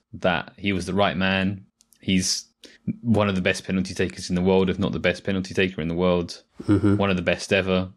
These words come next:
Speaker 2: Mm-hmm.
Speaker 1: And this time he sent it over. And, uh, I just think that that can always happen,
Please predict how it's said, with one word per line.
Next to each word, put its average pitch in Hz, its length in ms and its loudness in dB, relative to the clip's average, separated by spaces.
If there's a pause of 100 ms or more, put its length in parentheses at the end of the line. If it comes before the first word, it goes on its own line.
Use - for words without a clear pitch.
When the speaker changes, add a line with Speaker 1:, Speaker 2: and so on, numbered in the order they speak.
(140)
Speaker 2:
Mm-hmm. 104 80 2
Speaker 1:
And 95 200 2
this 95 160 0
time 90 440 -2
he 90 100 -6
sent 92 180 0
it 82 60 2
over. 90 380 0 (180)
And, 85 380 -2
uh, 87 400 2
I 90 120 -2
just 87 240 -6
think - 180 -2
that 87 200 -2 (180)
that 90 260 -4
can 82 180 -6
always 90 340 0
happen, 95 420 -4